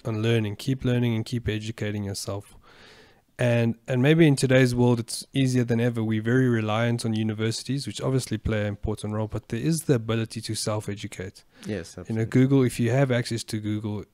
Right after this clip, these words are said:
Speaker 1: you can find anything you want on Google, really.
Speaker 2: Yeah.
Speaker 1: So maybe as young South Africans, that's something else we should look at.
Speaker 2: Yeah, look, yeah, a lot of the skills that I learned for, for the stuff that I do on the side, like, uh, with the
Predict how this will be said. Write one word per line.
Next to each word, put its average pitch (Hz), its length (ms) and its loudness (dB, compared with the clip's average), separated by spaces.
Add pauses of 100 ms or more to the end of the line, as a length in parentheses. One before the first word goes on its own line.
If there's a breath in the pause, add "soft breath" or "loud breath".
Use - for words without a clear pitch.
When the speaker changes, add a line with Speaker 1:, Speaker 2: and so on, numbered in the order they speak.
(160)
Speaker 1:
you 123 120 -8
can 113 160 -2
find 131 260 0
anything 110 360 -2
you 101 100 -2
want 110 280 -2
on 98 120 -6
Google, 98 320 -6
really. 101 400 -8 (480 loud breath)
Speaker 2:
Yeah. 90 160 -12 (500)
Speaker 1:
So - 160 -8
maybe 123 300 0
as 113 180 0
young 113 220 0
South 113 160 -2
Africans, 104 420 -6
that's 101 160 -6
something 107 260 -4
else 110 200 -2
we - 80 -10
should 98 180 -12
look 98 180 -14
at. - 300 -18
Speaker 2:
Yeah, 107 240 4
look, 104 320 -4
yeah, 90 260 -2
a 85 160 -6
lot 117 160 4
of 117 80 2
the 110 80 -2
skills 117 400 -4
that 98 140 0
I 92 460 0 (200)
learned 107 580 2
for, 98 880 -4 (560)
for 120 120 -2
the 101 60 -2
stuff - 280 -8
that 98 120 -6
I 95 120 -4
do 98 500 -8
on 98 120 -8
the 92 80 -12
side, 104 320 -4
like, 90 380 -8
uh, 85 60 -6
with 87 220 -12
the 87 340 -6